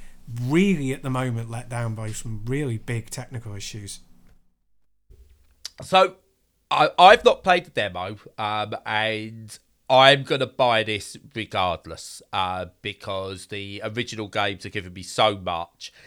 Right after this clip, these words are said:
Speaker 2: and I've been lucky enough to get all of them on review, um, and I feel like I've got, I should give back <laughs> to the developer at some point.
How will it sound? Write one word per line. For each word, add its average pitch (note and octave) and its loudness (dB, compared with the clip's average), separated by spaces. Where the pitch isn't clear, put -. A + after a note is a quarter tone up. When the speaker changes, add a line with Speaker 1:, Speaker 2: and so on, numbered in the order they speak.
Speaker 2:
and G2+ -2
I've G2 -4
been G2+ -8
lucky G#2 -4
enough F#2+ -6
to - -18
get - -12
all C3+ 0
of - -10
them E2+ -10
on F#2+ -6
review, E2+ -14
um, F#2 -8
and G2 -6
I F2 -4
feel G#2 -6
like F#2 -4
I've F2+ -6
got, G#2+ -2
I G2 -2
should - -8
give - -12
back F2+ -4
<laughs> - -10
to - -4
the A2+ -4
developer F#2 -8
at G2 -12
some E2+ -12
point. E2+ -16